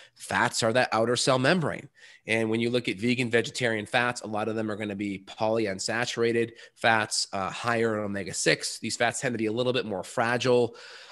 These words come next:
um, a little bit more heat sensitive, and a little bit more, let's say, oxidizable in the body because there's more omega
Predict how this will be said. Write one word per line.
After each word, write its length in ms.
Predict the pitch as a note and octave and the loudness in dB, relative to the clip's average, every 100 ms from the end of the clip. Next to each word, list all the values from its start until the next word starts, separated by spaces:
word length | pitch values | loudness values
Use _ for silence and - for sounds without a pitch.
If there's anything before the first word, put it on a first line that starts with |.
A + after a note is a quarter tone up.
| - | -4
um, 300 | G#2+ G2+ F#2+ | -2 0 -4
a 40 | G2 | -4
little 180 | A#2 A#2 | -2 0
bit 140 | G#2+ | -2
more 120 | G2 | -4
heat 340 | - - C#3 - | -6 -8 -6 -2
sensitive, 800 | B2+ B2 - A#2+ A#2 A#2 A2+ - | 0 0 0 2 4 4 0 -6
and 180 | G#2 G#2 | -6 -4
a 40 | |
little 220 | G#2 A#2 A#2 | -4 -2 -2
bit 120 | G#2 | -2
more, 240 | G#2+ G2+ - - | -2 -4 -8 -8
let's 120 | A2 | -4
say, 140 | - - - | -2 -2 0
oxidizable 800 | A#2+ - A2 G#2+ A#2+ A#2 G2 G2+ | 0 0 0 2 4 2 -2 -4
in 140 | A2+ G#2 | -2 -2
the 80 | F#2+ | 0
body 420 | C#3 E3+ A2+ A2 | 4 6 4 0
because 320 | A2 A#2 G#2 | -2 -4 -2
there's 160 | A2+ A2+ | -4 0
more 400 | A2 A2+ A2+ - _ _ - | 2 2 2 -2 _ _ -8
omega 480 | A2 G2+ G2 G2 | -4 -2 -2 -4